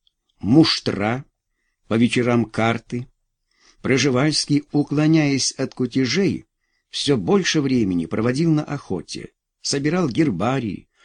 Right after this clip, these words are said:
всерьёз занялся орнитологией. Став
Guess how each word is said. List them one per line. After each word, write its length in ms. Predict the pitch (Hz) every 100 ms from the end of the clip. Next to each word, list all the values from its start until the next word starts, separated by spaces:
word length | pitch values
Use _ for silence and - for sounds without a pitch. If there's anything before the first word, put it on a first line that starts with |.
| - - -
всерьёз 720 | - 117 113 123 190 180 - - _ _
занялся 540 | - 117 113 113 - 113
орнитологией. 1000 | 110 104 107 107 98 151 143 151 143 143 _ _ _ _ _ _ -
Став 420 | - - 180 -